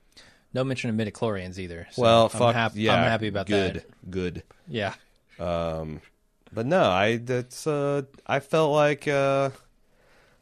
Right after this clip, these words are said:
Speaker 2: other than some slight conveniences and how things were positioned that I could explain away from the Force, and also the
Speaker 1: Yeah.
Speaker 2: inconsistency and just everyone, I don't know everyone's power levels and, and whatnot, but,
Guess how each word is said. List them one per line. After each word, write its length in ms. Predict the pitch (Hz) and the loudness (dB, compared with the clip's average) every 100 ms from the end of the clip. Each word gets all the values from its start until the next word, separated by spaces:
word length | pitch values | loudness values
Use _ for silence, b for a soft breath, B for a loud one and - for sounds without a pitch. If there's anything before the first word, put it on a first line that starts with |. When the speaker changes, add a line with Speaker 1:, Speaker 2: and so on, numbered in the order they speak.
| - | 4
Speaker 2:
other 260 | 147 160 | 6 6
than 440 | 151 156 151 156 147 | 6 2 2 0 -2
some 380 | - 147 147 | -2 0 0
slight 560 | 135 - 143 147 143 - | -2 -2 4 4 4 0
conveniences 840 | 147 135 135 139 139 139 139 131 | -6 -2 0 0 0 -2 -2 -2
and 140 | 123 113 | -2 0
how 220 | 120 123 | 2 2
things 500 | 127 127 127 117 113 | 2 -2 -2 -4 -8
were 380 | 110 120 113 110 | -4 0 2 0
positioned 760 | 123 117 127 - 120 120 117 | -2 -2 -2 -2 -2 -2 -2
that 160 | 107 104 | 0 2
I 200 | 104 101 | 2 0
could 200 | - 104 | -6 -6
explain 400 | 98 - 113 110 | -6 -4 -2 0
away 140 | 107 | -2
from 160 | 104 98 | -2 -6
the 60 | |
Force, 420 | 87 113 110 104 104 | -4 0 2 2 -2
and 120 | 95 | 0
also 320 | 95 101 107 | 0 0 -2
the 100 | 95 | 0
Speaker 1:
Yeah. 60 | 104 | 0
Speaker 2:
inconsistency 720 | 95 95 - 98 98 92 101 95 | -2 -4 -8 -8 -8 -8 -6 -4
and 160 | 90 | -6
just 180 | 87 - | -8 -6
everyone, 280 | 92 98 - | -4 -4 -2
I 100 | 95 | -2
don't 200 | 98 - | -2 -2
know 320 | 92 95 85 | -2 0 0
everyone's 340 | 92 104 92 | -2 -2 -6
power 320 | - 98 101 104 | -2 2 2 2
levels 580 | 98 98 101 98 92 | 0 0 0 -2 -4
and, 280 | 85 85 82 - - | -8 -8 -10 -12 -12
and 160 | 90 90 | -10 -4
whatnot, 600 | 95 - 92 95 92 - | -4 -2 -4 -2 -4 -6
but, 220 | 76 73 | -10 -8